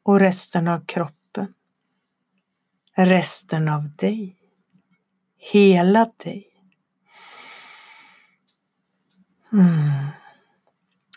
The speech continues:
Det intressanta med den här rörelsen eller placeringen, det jag kan ge dig,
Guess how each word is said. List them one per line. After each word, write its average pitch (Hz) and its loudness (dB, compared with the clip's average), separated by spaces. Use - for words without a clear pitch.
Det - 0
intressanta 254 0
med 175 -2
den 165 -4
här 165 -4
rörelsen 160 -2
eller 156 -4
placeringen, 185 0
det 190 4
jag 220 4
kan 202 0
ge 226 2
dig, 190 -12